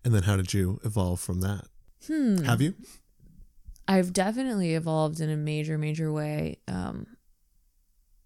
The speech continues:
Speaker 2: for so many different reasons. But I think practice is just a major thing. Like, you, you don't stay satisfied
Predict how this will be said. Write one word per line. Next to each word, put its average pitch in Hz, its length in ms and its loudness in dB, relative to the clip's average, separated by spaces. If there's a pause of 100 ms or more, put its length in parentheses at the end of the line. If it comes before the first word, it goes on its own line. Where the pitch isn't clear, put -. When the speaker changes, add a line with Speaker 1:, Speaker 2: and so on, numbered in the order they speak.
(480)
Speaker 2:
for 170 120 -8
so 165 280 0
many 156 240 2
different 151 320 -4
reasons. 151 420 -2
But - 440 -2
I 165 100 2
think 196 400 -2 (840)
practice 226 760 -4
is 339 220 -2
just 349 180 -6
a 339 60 -6
major 349 380 -4
thing. 339 300 -6
Like, 240 240 -6
you, 214 120 -6 (160)
you 185 200 -2
don't 196 380 0
stay 165 600 2
satisfied 151 1120 2